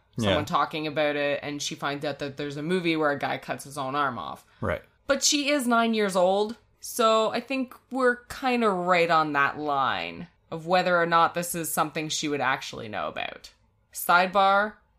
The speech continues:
Speaker 1: I have not seen that movie, and I probably will never see that movie because the idea of having to cut your own arm off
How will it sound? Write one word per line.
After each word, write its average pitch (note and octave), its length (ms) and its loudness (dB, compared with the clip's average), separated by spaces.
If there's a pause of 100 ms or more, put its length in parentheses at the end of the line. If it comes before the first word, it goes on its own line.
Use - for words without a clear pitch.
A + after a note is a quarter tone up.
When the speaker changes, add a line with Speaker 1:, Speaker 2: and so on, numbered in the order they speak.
(200)
Speaker 1:
I E3 140 8
have E3+ 220 0
not D3+ 500 2
seen E3+ 260 -6
that E3 200 2
movie, E3+ 400 -2
and D3+ 180 -4
I D3 80 -2
probably D3+ 580 -4
will C#3 180 -6
never C3+ 340 -6
see F#3+ 180 -6
that F3+ 200 4
movie F#3 320 -4
because D3+ 360 -10
the C#3+ 120 -4
idea C#3 480 -2
of D#3 100 -4
having D3+ 280 -4
to C#3+ 60 -8
cut C3+ 240 -8
your D3 160 -2
own C3+ 160 -2
arm D3 240 -2
off F#3 260 2